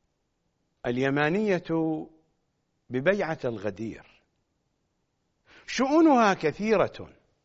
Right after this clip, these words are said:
لكنني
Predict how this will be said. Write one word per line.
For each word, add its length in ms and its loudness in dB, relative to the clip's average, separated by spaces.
لكنني 800 2